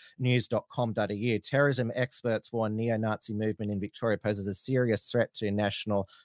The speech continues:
security." I mean, Shannon Molly, he did write a op-ed many years ago about how he was, uh, bullied and beaten at high school for being gay. The headline was, "You're gonna die,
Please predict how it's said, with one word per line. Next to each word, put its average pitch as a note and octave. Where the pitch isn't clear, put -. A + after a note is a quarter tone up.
security." B2
I G#2+
mean, G#2
Shannon G#2+
Molly, G2+
he G2+
did G#2
write G2
a G2
op-ed A2+
many G#2+
years A2
ago G2+
about F#2+
how G2
he F#2+
was, F#2
uh, F#2
bullied G2+
and F2+
beaten F#2+
at F2+
high G#2
school G2+
for F#2+
being F#2+
gay. G2+
The F2
headline F#2
was, F#2
"You're F#2+
gonna G2
die, F#2